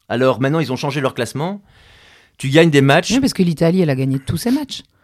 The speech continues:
Speaker 1: Ouais, mais ils ont, oui, mais, oui, mais, mais bon, il faut déjà les rattraper, hein. Mais alors, c'est vrai que c'est bizarre de voir, euh, le champion du monde troisième, le, le champion d'Europe quatrième du championnat, sans parler le Brésil qui a gagné aussi, euh, voilà, avec l'Argentine, la Coupe des,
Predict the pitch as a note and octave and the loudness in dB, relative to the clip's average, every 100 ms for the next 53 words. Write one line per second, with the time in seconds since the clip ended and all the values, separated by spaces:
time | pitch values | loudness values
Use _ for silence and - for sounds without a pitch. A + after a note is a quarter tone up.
0 | - E3 D#3+ D3 E3+ D#3+ D3 D3 D#3+ F3 | 2 6 6 6 2 2 2 0 4 4
1 | C#3+ C3+ C3+ C3 B2+ D#3 D3+ C#3 D#3 D#3 | 4 4 2 0 0 0 0 0 0 0
2 | B2 B2 G2 C3 A#2+ A#2+ A2+ B2 A2+ A2 | 0 -2 -4 -4 -2 -2 -2 0 0 -2
3 | A#2 E3+ B2 A#2+ A2+ A2 C#3 D3+ E3+ - | -2 -2 -2 -2 -2 2 4 4 0 0
4 | C#3+ D3 D#3 C3+ A#2+ C3+ B2 A2 G#2 G#2 | -2 0 2 2 2 4 6 6 4 4
5 | - A#2+ C#3 B2+ C3 C3 C3+ B2+ - A#2 | 2 2 2 2 2 2 4 4 2 2
6 | B2 D3 C#3 A#2+ G#2 G#2 G#2 G2+ A2+ A#2+ | 2 2 2 0 0 0 -2 -2 0 2
7 | A2+ A#2 G#2+ A2 - A#2+ A2 A2+ G2+ G#2+ | 4 2 2 -2 -2 -2 -2 -2 -2 0
8 | B2+ C#3+ - - - - G#2+ A#2 A2 G#2+ | 0 -2 -8 -20 -8 -2 0 0 -2 -2
9 | G#2 G#2+ A#2 A#2 G2 F#2 G2 G2+ G2+ F2+ | 0 -2 -2 -2 0 0 2 2 2 0
10 | - G#2+ F#2 F2 F2 F#2+ G2 F2+ F#2+ F#2+ | -4 -2 0 0 -2 -2 -2 -2 -2 -2
11 | F#2+ - G#2 F2+ F#2 F2+ F2 | -2 -2 -2 -2 -4 -2 -2